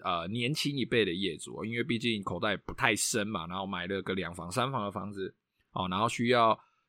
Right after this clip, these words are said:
呃，需要装潢，那最常听到的就是，哎，我是不是可以天花板不要做？是不是比较省钱？我工业风是不是比较省钱？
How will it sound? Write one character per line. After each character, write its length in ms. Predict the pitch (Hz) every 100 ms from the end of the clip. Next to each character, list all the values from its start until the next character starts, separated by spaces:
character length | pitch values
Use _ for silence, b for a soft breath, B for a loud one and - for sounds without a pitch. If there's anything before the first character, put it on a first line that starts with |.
| -
呃， 160 | 87
需 140 | 110 156
要 100 | 151
装 180 | 165 160
潢， 280 | 120 101 117
那 120 | 131
最 120 | 156
常 140 | 127 110
听 160 | 127
到 120 | 127
的 60 | 110
就 80 | 113
是， 120 | 131
哎， 100 | 135
我 180 | 113 98
是 140 | 127
不 80 | 113
是 220 | 110 120
可 120 | 107
以 60 | 98
天 160 | 101 98
花 80 |
板 120 | 101 85
不 120 | 90
要 140 | 85
做？ 280 | 85 - 85
是 120 | - 123
不 80 |
是 80 | 110
比 120 | 110
较 100 | 113
省 260 | 110 104 85
钱？ 240 | 95 - -
我 180 | 101 95
工 200 | 131 139
业 100 | 131
风 180 | 120 120
是 80 |
不 80 | 117
是 60 | 113
比 140 | -
较 100 | 107
省 260 | 101 82 55
钱？ 240 | - -